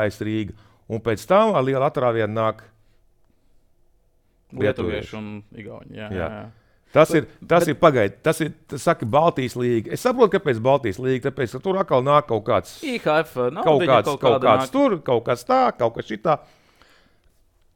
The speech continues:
Speaker 1: Teiksim, eh, es nerunāju par tām visām politiskajām, visām pārējām lietām. Es runāju tīri kā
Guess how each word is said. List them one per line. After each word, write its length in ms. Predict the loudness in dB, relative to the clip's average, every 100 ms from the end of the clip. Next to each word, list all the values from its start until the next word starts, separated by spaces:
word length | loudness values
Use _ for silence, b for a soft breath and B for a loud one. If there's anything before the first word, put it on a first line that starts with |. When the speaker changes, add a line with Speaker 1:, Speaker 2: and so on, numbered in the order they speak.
| _ -2
Speaker 1:
Teiksim, 320 | 0 0 2
eh, 180 | 4 2 0 b b b _ _ _
es 160 | 0 2
nerunāju 460 | 4 6 6 6 4
par 100 | 2
tām 160 | 2
visām 320 | 2 2 0
politiskajām, 800 | 4 6 6 4 -4 -2 0 0
visām 300 | -2 -2 -2 2
pārējām 380 | 4 4 2 -2
lietām. 300 | -2 -4 -4
Es 140 | -4
runāju 320 | -2 0 0 0
tīri 540 | 0 2 2 0 -4 b b b b b b _ _ _
kā 400 | 2 4 4 2